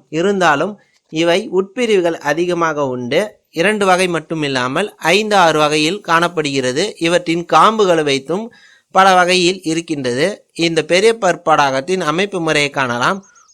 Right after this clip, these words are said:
மூன்று இலைகளை கொண்டு கணு கணுவாக வளரக்கூடியது. வட்ட வடிவில் வளரக்கூடிய இந்த தாவரம் தரையோடு படர்ந்து வளரும் சிறு தாவரம் இனமாகும். இவை சற்று இலைகள் பெரிதாக இருக்கும். நன்றாக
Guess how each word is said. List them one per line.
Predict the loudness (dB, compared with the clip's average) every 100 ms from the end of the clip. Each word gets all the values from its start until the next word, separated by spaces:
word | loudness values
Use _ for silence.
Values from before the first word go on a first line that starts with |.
| -2
மூன்று | 2 2 2 2
இலைகளை | 2 2 0 -2
கொண்டு | 0 0 0 -2 -2 -4
கணு | 0 0 0
கணுவாக | 0 2 2 2 2
வளரக்கூடியது. | 2 2 0 -2 0 0 0 0
வட்ட | 2 2 0 2
வடிவில் | 4 4 2 2
வளரக்கூடிய | 2 2 0 -6 -4 -2
இந்த | -2 -4
தாவரம் | 0 2 2 2 -2 -6 -14 -20 _
தரையோடு | 2 4 4 2 0
படர்ந்து | 0 0 2 0 0
வளரும் | 2 0 -2 -4
சிறு | -2 0 0
தாவரம் | 2 2 2 -2
இனமாகும். | -4 0 -2 0 -2 -2 -12 -20 _ -6
இவை | 2 2 0
சற்று | -2 0 0 0 0
இலைகள் | 0 0 -2 -2
பெரிதாக | -2 0 2 2 2
இருக்கும். | 0 -4 -6 -4 -4 -4 -16 _ -10
நன்றாக | -6 -4 0 2 2 4 0